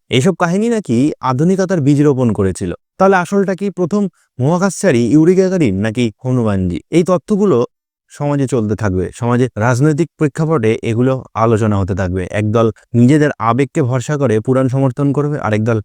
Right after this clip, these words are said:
বাস্তবসম্মত হয়ে বৈজ্ঞানিক ব্যাখ্যাতে বিশ্বাস করবে। তবে নিজের ছেলেকে বিদেশে পাঠিয়ে দেশের ছেলে মেয়েদের এরকম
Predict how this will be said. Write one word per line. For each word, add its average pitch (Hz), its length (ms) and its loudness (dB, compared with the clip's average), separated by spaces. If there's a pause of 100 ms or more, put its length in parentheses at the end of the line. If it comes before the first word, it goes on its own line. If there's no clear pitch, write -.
বাস্তবসম্মত 151 840 -2
হয়ে 110 260 -2
বৈজ্ঞানিক 117 460 2
ব্যাখ্যাতে 123 380 -2
বিশ্বাস 98 360 -2
করবে। 92 260 -4 (200)
তবে 165 180 2 (360)
নিজের 143 300 4
ছেলেকে 196 300 -2
বিদেশে 151 360 0
পাঠিয়ে 156 360 -2 (160)
দেশের 120 380 0
ছেলে 143 260 0
মেয়েদের 147 380 0
এরকম 117 380 0